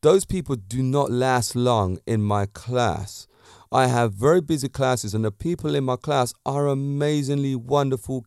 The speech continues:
caring, loving, happy people. And the reason we don't have those other members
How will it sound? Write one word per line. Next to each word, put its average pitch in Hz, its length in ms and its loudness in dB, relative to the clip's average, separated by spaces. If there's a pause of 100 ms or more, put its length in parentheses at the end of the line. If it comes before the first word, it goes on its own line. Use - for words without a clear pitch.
caring, 131 760 -2
loving, 131 340 2 (240)
happy 123 460 -2
people. 117 500 -6 (680)
And 123 160 0
the 120 60 2
reason 185 600 0 (300)
we 143 160 -2
don't 143 300 2
have 139 540 2
those 127 260 2 (160)
other 175 260 2
members 113 680 -2